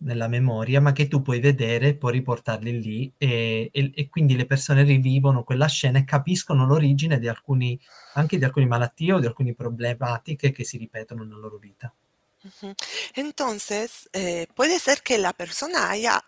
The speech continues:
Speaker 2: olvidado esa experiencia, porque pueden ser experiencias muy tempranas, pero el terapeuta, la terapeuta puede acompañar al paciente a ese suceso, hacer que lo reviva y que de esta forma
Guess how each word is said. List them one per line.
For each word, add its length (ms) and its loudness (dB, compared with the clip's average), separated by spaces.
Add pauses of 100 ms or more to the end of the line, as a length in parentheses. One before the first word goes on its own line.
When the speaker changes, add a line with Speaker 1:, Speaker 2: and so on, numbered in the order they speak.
Speaker 2:
olvidado 880 -2
esa 160 -6
experiencia, 640 -4 (280)
porque 260 0
pueden 240 4
ser 180 4
experiencias 600 -4
muy 340 -6
tempranas, 640 -2 (440)
pero 460 2
el 220 -2
terapeuta, 1000 -4
la 160 -4
terapeuta 560 -4
puede 320 0
acompañar 1040 0 (320)
al 180 -4
paciente 680 -6 (160)
a 200 2 (300)
ese 400 -2
suceso, 600 -6 (300)
hacer 340 -2
que 180 -4
lo 220 -6
reviva 800 -4 (500)
y 120 -8
que 180 6
de 200 4
esta 220 2
forma 400 -2